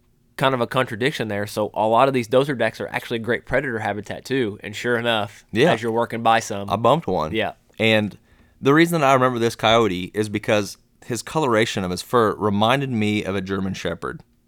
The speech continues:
Speaker 2: Like, the way that the colors, it looks like, it looked like the colors of, of a German Shepherd.
Speaker 1: Mm-hmm.
Speaker 2: And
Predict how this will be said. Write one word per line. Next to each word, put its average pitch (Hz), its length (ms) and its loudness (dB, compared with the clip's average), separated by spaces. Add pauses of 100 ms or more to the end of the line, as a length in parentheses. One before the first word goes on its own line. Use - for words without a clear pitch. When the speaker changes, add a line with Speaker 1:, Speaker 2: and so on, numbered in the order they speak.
Speaker 2:
Like, 98 180 -2 (220)
the 107 100 -4
way 104 260 2
that 117 100 0
the 107 100 -4
colors, 98 340 -4
it 69 80 -8
looks 127 260 0
like, 117 300 0 (160)
it - 80 -12
looked 117 240 0
like 113 180 -2
the 101 80 -6
colors 101 380 0
of, 95 220 -4 (180)
of - 140 -8
a 95 40 -6
German 90 280 -4
Shepherd. - 380 -2
Speaker 1:
Mm-hmm. 127 400 -10 (560)
Speaker 2:
And 113 360 0